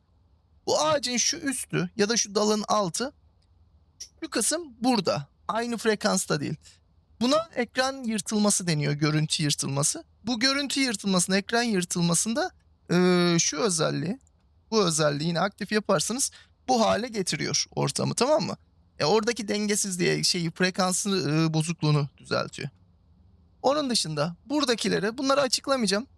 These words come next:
Çünkü aşırı detaylı bildiğim bir nokta değil. Bunu Nvi-, Nvidia, e, Reflex artı Boost'a getirmemiz lazım.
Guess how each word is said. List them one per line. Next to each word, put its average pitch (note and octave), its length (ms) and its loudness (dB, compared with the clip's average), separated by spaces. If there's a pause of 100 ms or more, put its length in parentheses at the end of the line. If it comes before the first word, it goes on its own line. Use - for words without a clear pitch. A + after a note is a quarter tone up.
(160)
Çünkü G#3+ 280 -2 (140)
aşırı G#3 340 0
detaylı G3+ 440 2
bildiğim G3 300 0
bir F#3+ 100 2
nokta F#3 320 0
değil. G#3 160 -2 (400)
Bunu C4+ 160 2 (200)
Nvi-, B3 640 -2
Nvidia, A#3+ 440 0
e, - 140 -2 (460)
Reflex G#3 640 0
artı F3+ 340 0
Boost'a F3 380 0 (260)
getirmemiz C#3+ 520 0
lazım. A3+ 360 0